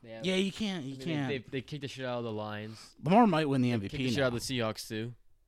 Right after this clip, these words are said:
Speaker 1: They
Speaker 2: Lam-
Speaker 1: kicked the shit out of the Niners, and it wasn't close.
Speaker 2: Yeah,
Speaker 1: Until,
Speaker 2: like, there's
Speaker 1: until Sam, Sam Darnold's, like, pity touchdown at the end.
Speaker 2: Yeah, like, what did they have? Uh,
Speaker 1: And then, and they, they're about to score again. They, they almost made it interesting at the end, but then he took a sack and threw an interception at the end.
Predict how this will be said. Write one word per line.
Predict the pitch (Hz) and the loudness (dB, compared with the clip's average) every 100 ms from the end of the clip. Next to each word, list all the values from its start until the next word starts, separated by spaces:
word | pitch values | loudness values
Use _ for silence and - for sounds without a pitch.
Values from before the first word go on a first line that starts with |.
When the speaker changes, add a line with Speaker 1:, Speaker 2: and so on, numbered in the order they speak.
| _ | _
Speaker 1:
They | 117 | -8
Speaker 2:
Lam- | 135 | -6
Speaker 1:
kicked | 117 | -6
the | 123 | -10
shit | 123 | -8
out | 110 107 | -6 -6
of | 104 | -8
the | 104 98 - - - - - - - 98 | -10 -12 -16 -20 -20 -20 -20 -20 -20 -16
Niners, | 95 98 104 104 - | -14 -12 -14 -16 -16
and | 110 | -12
it | 113 | -8
wasn't | 123 107 | -8 -8
close. | 110 110 107 - - _ _ - | -10 -8 -10 -14 -20 _ _ -4
Speaker 2:
Yeah, | 185 165 | 0 2
Speaker 1:
Until, | 127 127 | 0 0
Speaker 2:
like, | 113 | 2
there's | 156 170 143 | 2 0 0
Speaker 1:
until | 127 117 | -2 -2
Sam, | - 120 101 _ _ | -2 -6 -6 _ _
Sam | - 117 107 | -12 -10 -6
Darnold's, | 107 107 95 | -6 -6 -6
like, | 95 92 - | -8 -10 -10
pity | 107 101 | -10 -8
touchdown | 98 95 101 95 98 95 | -8 -8 -8 -10 -12 -18
at | |
the | 101 101 | -16 -16
end. | 98 101 _ - | -16 -20 _ -8
Speaker 2:
Yeah, | 156 | -6
like, | 117 | -4
what | 131 | -4
did | 127 | -2
they | 110 | -2
have? | 113 110 101 | -2 -2 -2
Uh, | 104 101 | -4 -4
Speaker 1:
And | 98 | -4
then, | 120 117 - - - - | -8 -12 -20 -20 -20 -14
and | 123 | -10
they, | 117 107 - | -10 -10 -10
they're | 127 | -6
about | 131 131 | 0 0
to | |
score | - 123 | 0 -6
again. | 104 110 110 113 | -6 -6 -8 -6
They, | 135 - | -6 -4
they | 180 | -4
almost | 196 180 | -4 -2
made | 180 131 | -2 -4
it | |
interesting | 143 120 110 107 | -6 -12 -14 -18
at | 101 | -20
the | 104 104 | -16 -16
end, | 98 87 _ _ _ _ | -16 -18 _ _ _ _
but | 110 | -10
then | 104 104 | -8 -8
he | 101 101 - | -8 -12 -14
took | 113 | -12
a | 104 | -10
sack | 110 101 - | -8 -8 -8
and | 104 95 | -12 -8
threw | 101 | -6
an | 98 | -6
interception | 95 95 95 95 | -6 -8 -10 -10
at | 90 | -12
the | 95 | -14
end. | 98 | -14